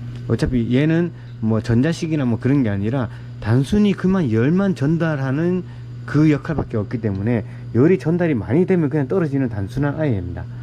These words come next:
그래서, 어, 열, 열이 과하게 전달되는 애를 찾아서 제거를 해줘야 됩니다. 그게 뭐냐면 뭐 예를 들면 여기 뭐 너무 열이 꽉 차 있다면, 어,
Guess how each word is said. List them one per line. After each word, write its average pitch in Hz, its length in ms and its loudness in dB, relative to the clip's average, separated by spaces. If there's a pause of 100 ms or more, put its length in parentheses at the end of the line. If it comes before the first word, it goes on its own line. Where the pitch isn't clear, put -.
(300)
그래서, 147 440 2 (560)
어, 104 220 2
열, 147 360 2 (420)
열이 160 400 2 (260)
과하게 151 1000 0
전달되는 143 760 0
애를 127 320 -2
찾아서 180 540 -2
제거를 120 520 -2
해줘야 110 280 -2
됩니다. 92 360 -8 (420)
그게 131 160 2
뭐냐면 123 440 2 (240)
뭐 107 220 0
예를 110 200 0
들면 123 260 -2 (240)
여기 117 380 0
뭐 107 320 0
너무 107 380 2
열이 117 180 2
꽉 135 180 -8
차 - 140 -4
있다면, 113 480 -2 (320)
어, 101 460 -2